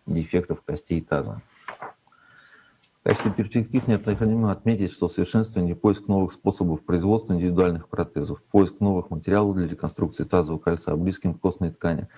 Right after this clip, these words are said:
разработка оперативных вмешательств и дизайн эндопротезов, учитывающих биомеханику таза при помощи три дэ технологий,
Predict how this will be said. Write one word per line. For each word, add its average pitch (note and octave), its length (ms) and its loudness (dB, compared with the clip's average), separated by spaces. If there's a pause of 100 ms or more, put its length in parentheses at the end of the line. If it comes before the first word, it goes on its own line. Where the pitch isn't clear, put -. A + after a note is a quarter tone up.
(260)
разработка F#2+ 580 2
оперативных F#2+ 560 2
вмешательств G#2+ 460 0
и F2+ 80 -4
дизайн F#2 380 2
эндопротезов, E2 680 -2
учитывающих E2 520 -2
биомеханику F2 640 0
таза F2 280 0
при F2 140 -6
помощи F#2 400 -2
три F2+ 160 0
дэ F2 160 0
технологий, D#2 680 -4